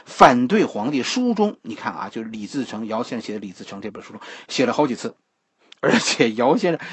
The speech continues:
一再的重复一个共同的特点，姚先生特意这么写的，给你写的特别详细。什么特点？大臣们你看啊，都是反对，但是谁也没有提出解决问题的办法。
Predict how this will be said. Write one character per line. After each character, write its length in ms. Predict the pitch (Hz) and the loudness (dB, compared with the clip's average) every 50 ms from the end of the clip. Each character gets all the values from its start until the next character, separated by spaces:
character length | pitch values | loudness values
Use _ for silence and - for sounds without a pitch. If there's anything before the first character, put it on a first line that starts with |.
| 156 - _ | -16 -16 _
一 360 | - 143 147 160 214 320 320 | -12 -8 -4 0 2 4 4
再 260 | 269 294 240 156 113 | 6 6 6 6 6
的 100 | 107 117 | 4 0
重 360 | 110 - - - 139 160 196 262 | -2 -2 0 0 2 4 4 2
复 240 | 220 233 151 131 | 2 0 -2 -2
一 100 | 123 156 | -2 2
个 140 | 180 196 190 | 4 4 6
共 260 | - - 285 214 175 | 10 10 10 10 10
同 220 | 147 170 156 170 226 | 6 4 4 8 8
的 80 | 220 | 10
特 180 | 208 247 311 294 | 10 12 10 10
点， 180 | - 107 - - _ _ _ _ _ _ _ _ | 8 4 -2 -6 _ _ _ _ _ _ _ _
姚 240 | - 156 165 175 330 | 4 6 8 8 10
先 160 | - 330 285 | 10 10 10
生 100 | 285 262 | 10 10
特 220 | - - 349 320 240 | 10 10 12 12 12
意 180 | 269 370 320 | 12 12 12
这 100 | 190 214 | 10 10
么 80 | 175 175 | 10 10
写 220 | - - 247 117 | 6 2 4 6
的， 140 | 143 - - - - - - - | 8 6 6 4 -4 -20 -20 4
给 100 | - 196 | 8 8
你 120 | 214 262 339 | 10 10 8
写 240 | 247 - 143 113 - | 6 4 2 2 2
的 80 | 175 | 2
特 180 | - - 359 269 | 6 10 10 10
别 140 | - - - | 10 8 6
详 200 | - 143 - 139 | 6 4 4 4
细。 140 | 151 - - _ _ _ - - - - - - - | 2 0 -2 _ _ _ -20 -20 -20 -20 -20 -8 2
什 160 | - 165 160 | 4 6 6
么 40 | 196 | 6
特 140 | 175 190 175 | 6 6 4
点？ 140 | 131 - - - - - - _ _ _ | 4 4 -2 -8 -16 -20 -20 _ _ _
大 240 | - 208 208 - | 4 6 6 4
臣 180 | - - 113 107 | 2 0 0 -2
们 140 | 117 120 110 | 0 0 -2
你 60 | 95 | -2
看 180 | - - 113 - | -2 -2 -2 -2
啊， 160 | 107 107 - - | -2 -4 4 8
都 180 | 339 320 320 302 | 10 10 10 10
是 160 | - 220 - | 8 6 4
反 280 | - - 139 120 131 | 6 6 6 6 10
对， 200 | - 220 196 - - _ _ _ _ _ _ _ _ _ _ _ _ _ | 10 10 8 8 4 _ _ _ _ _ _ _ _ _ _ _ _ _
但 240 | - 190 147 131 | 8 8 8 8
是 180 | - - 127 110 | 4 0 -2 -4
谁 320 | - - - - 214 202 | -2 0 8 10 12 12
也 260 | 269 302 311 285 180 131 | 12 12 12 12 12 10
没 180 | 131 160 202 | 10 8 8
有 140 | 233 175 117 | 8 8 6
提 260 | - - 123 160 196 | 2 -2 -2 -2 0
出 220 | - 196 196 185 - - - - - _ _ | 4 6 4 4 4 0 -12 -20 -20 _ _
解 400 | - - 175 180 143 135 131 135 | -2 2 4 6 6 6 6 4
决 240 | 127 160 185 226 233 | 6 10 10 10 12
问 240 | 233 247 196 156 - | 10 10 8 6 4
题 200 | - 131 147 156 | 0 0 0 2
的 200 | 165 143 - - _ _ _ | 2 2 0 -2 _ _ _
办 200 | - - 123 123 | 2 2 2 2
法。 180 | - - - | -4 -6 -8